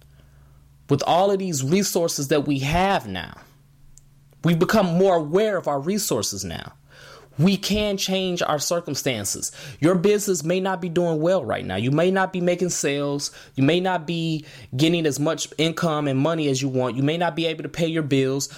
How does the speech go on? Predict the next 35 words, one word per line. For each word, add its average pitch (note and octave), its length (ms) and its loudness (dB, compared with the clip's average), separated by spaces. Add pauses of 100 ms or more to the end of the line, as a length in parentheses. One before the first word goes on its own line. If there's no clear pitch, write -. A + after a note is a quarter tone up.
You C3+ 80 0
may D#3 180 4
not E3+ 200 0
be D#3+ 120 -2
able D#3+ 200 -2
to D3+ 120 -2
pay D#3+ 200 0
your D#3 220 0
employees D3 540 0
or D3 60 4
your C#3 140 -2
freelancers C3+ 580 -2
that C3 160 2
assist - 400 -4
you. A2+ 220 -2 (220)
You C#3 80 4
may E3 200 4
not E3+ 320 -2
be, D#3 300 -4 (300)
you C#3+ 100 2
may F3 160 4
not F3+ 340 0
get F3+ 160 2
into F#3 280 0
that D3+ 180 2
school F3+ 320 0
that D3+ 200 -2
you E3 60 -4
wanted D#3+ 280 -2
to C#3+ 100 -4
get D#3+ 180 2
into. D3 280 -2
But B2 160 -2
guess E3 260 0
what? D#3 200 -4